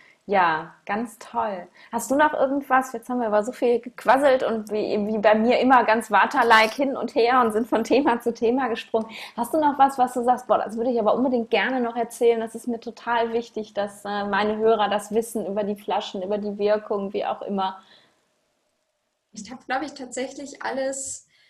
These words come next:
Speaker 2: ganz gut verbaut ins Gespräch, das mir am
Speaker 1: <laughs>
Speaker 2: Herzen gelegen ist. Mir
Speaker 1: Cool.
Speaker 2: fällt jetzt nichts mehr ein eigentlich, nee.
Speaker 1: Nee, mir fallen auch keine Fragen ein. Ich glaub, ich hab dich auch ordentlich ausgequetscht. <laughs>
Speaker 2: Ja, so viel wie man jemanden, der ein halbes Jahr grad dabei ist, ausquetschen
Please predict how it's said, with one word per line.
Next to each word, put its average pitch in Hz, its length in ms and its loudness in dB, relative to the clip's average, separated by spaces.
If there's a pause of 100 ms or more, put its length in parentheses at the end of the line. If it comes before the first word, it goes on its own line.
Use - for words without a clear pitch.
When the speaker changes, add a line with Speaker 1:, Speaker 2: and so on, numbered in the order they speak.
(220)
Speaker 2:
ganz 247 360 -10
gut 254 260 -8
verbaut 233 600 -2
ins 233 360 -4
Gespräch, 262 540 6
das 311 280 4
mir 302 220 2
am 220 120 -2
Speaker 1:
<laughs> 302 60 -4
Speaker 2:
Herzen 240 460 -6
gelegen 240 600 -6
ist. 349 400 -8 (640)
Mir 240 100 -12
Speaker 1:
Cool. 269 60 0
Speaker 2:
fällt 247 220 -8
jetzt 277 300 -14 (140)
nichts 233 400 -14
mehr 196 160 -12
ein 208 220 -12
eigentlich, 226 680 -14
nee. 220 300 -12 (300)
Speaker 1:
Nee, 277 120 -2
mir 226 160 -2
fallen 262 260 -4
auch - 220 -12
keine 180 240 -14
Fragen 180 340 -10
ein. 185 140 -8
Ich 202 80 -14
glaub, 233 180 -2
ich - 100 -12
hab 247 120 -6
dich 233 180 -4
auch 214 100 0
ordentlich 226 440 -4
ausgequetscht. - 840 -6
<laughs> 302 1040 0
Speaker 2:
Ja, 214 220 -6
so 392 440 0
viel - 140 -4
wie 233 120 -6
man 220 120 -8
jemanden, 220 400 -12
der 220 120 -8
ein 214 140 -12
halbes 220 340 -10
Jahr 220 160 -6
grad 220 260 -14
dabei 220 320 -10
ist, 226 160 -12
ausquetschen - 580 -12